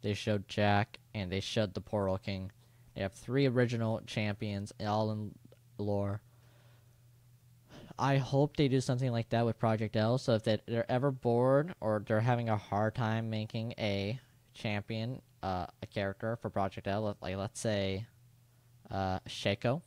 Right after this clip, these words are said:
'cause Shaco's boring as shit, like, you can't really do much, invisibility, uh, just, just do teleports, whatever. Um, they could, I don't know, just make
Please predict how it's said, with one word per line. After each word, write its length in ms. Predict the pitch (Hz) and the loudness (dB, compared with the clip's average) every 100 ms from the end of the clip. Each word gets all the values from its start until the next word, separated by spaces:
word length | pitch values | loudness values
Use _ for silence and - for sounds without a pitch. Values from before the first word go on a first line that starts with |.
| - | -10
'cause 120 | - | -8
Shaco's 460 | - 92 95 101 - - _ | -4 -4 -2 -4 -6 -16 _
boring 340 | 110 98 104 | -2 -2 -2
as 80 | 101 | -4
shit, 340 | - - 107 123 | -6 -4 -2 -2
like, 140 | 98 | -4
you 60 | 90 | -6
can't 180 | 120 | -4
really 160 | 110 104 | -2 -2
do 160 | 104 104 | -2 -4
much, 240 | 110 113 | -4 -6
invisibility, 800 | 101 101 110 104 104 104 120 131 | -6 -4 -4 -2 -2 -2 -4 -6
uh, 340 | - 110 120 120 - - - - - - - - | -8 -8 -8 -12 -14 -20 -20 -20 -20 -20 -20 -14
just, 160 | 117 - - | -12 -14 -10
just 180 | 104 - | -10 -6
do 100 | 104 | -4
teleports, 540 | 104 98 98 107 104 | -2 -2 -2 -4 -2
whatever. 400 | 110 107 107 120 - - - - - - - - | -2 0 -2 -6 -10 -20 -20 -20 -20 -20 -16 -2
Um, 340 | 117 120 120 - _ _ _ - _ _ _ _ _ - - _ - - | 2 2 0 -4 _ _ _ -20 _ _ _ _ _ -20 -20 _ -20 0
they 120 | 131 | 0
could, 220 | - 113 - _ _ _ - - | 2 -2 -4 _ _ _ -16 -4
I 140 | 104 | -2
don't 220 | 107 104 | 0 -2
know, 260 | 95 98 117 - - - _ - - - _ _ _ _ - _ _ _ - _ - | -4 -4 -6 -12 -20 -20 _ -20 -20 -20 _ _ _ _ -20 _ _ _ -20 _ -6
just 220 | 107 - | -6 -4
make 280 | 104 107 | -6 -6